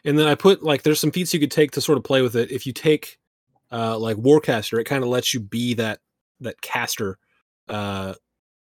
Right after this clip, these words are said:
well, for those early levels where you can, uh, you can hold concentration better on your Shield of Faith, and you can take opportunity attacks with Sacred Flame,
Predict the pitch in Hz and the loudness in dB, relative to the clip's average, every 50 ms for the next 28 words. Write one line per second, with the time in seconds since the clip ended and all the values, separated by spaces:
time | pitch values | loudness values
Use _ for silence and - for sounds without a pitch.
0 | _ _ _ _ _ _ _ _ _ _ - 175 123 123 120 123 123 - - - | _ _ _ _ _ _ _ _ _ _ -16 -12 -6 -4 -2 -2 -2 -4 -6 -10
1 | - 123 117 110 104 117 107 107 107 110 104 110 107 104 107 104 98 98 107 104 | -6 -4 -2 -2 -4 -4 -6 -4 -4 -4 -4 -4 -4 -4 -6 -6 -6 -6 -8 -6
2 | 104 110 104 - 104 98 95 92 87 - _ _ _ _ _ _ _ _ _ _ | -6 -6 -6 -6 -8 -10 -10 -14 -16 -18 _ _ _ _ _ _ _ _ _ _
3 | _ - 170 175 175 180 175 87 - 165 _ _ _ _ _ _ _ - 135 107 | _ -18 -16 -14 -14 -14 -14 -14 -16 -18 _ _ _ _ _ _ _ -14 -12 -10
4 | 104 101 95 - 113 120 110 - 120 117 110 104 101 - 127 117 - 127 120 117 | -10 -10 -8 -6 -4 -4 -4 -4 -6 -6 -6 -6 -4 -4 -4 -4 -4 -6 -4 -4
5 | 123 120 120 113 107 104 98 95 - 135 117 98 101 - 135 127 127 120 - - | -2 -2 -2 -4 -4 -6 -8 -6 -6 -6 -6 -6 -6 -4 -2 -2 -2 -4 -6 -10
6 | - - - _ _ _ _ _ - 98 98 98 98 101 101 104 101 107 104 98 | -20 -20 -20 _ _ _ _ _ -12 -10 -8 -8 -8 -8 -8 -8 -8 -8 -6 -2
7 | 127 117 107 - _ _ - 117 110 - 107 - 135 135 123 117 110 101 - - | -2 -2 -4 -4 _ _ -8 -8 -8 -8 -8 -6 -4 -4 -2 -2 -4 -6 -6 -6
8 | 113 107 98 - - 113 104 - - - 127 113 - 95 - - 127 123 113 104 | -6 -6 -8 -8 -8 -10 -8 -8 -4 -4 -4 -4 -6 -10 -8 -4 -4 -4 -4 -4
9 | 98 95 95 | -6 -10 -14